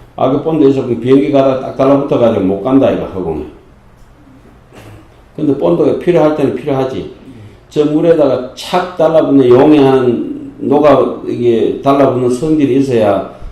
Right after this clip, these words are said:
소금이 온 바다에 꽉 배기잖아. 소금이 그 염착되는 성질이 없으면은 바닷물 어떤 거는 싱겁고 어떤 거는 짜고 이럴 거 아이가. 그럼 어떤 거 골고루 꽉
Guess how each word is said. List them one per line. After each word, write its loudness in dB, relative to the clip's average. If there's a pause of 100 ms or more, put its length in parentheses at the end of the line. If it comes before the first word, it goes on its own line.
소금이 0
온 -2
바다에 -2
꽉 -12 (340)
배기잖아. -8 (600)
소금이 0
그 2
염착되는 2
성질이 -2
없으면은 -4 (300)
바닷물 0
어떤 -2
거는 2
싱겁고 -4
어떤 -2
거는 -2
짜고 -4
이럴 0
거 0
아이가. -4 (920)
그럼 -8
어떤 -6
거 -4
골고루 0 (580)
꽉 -16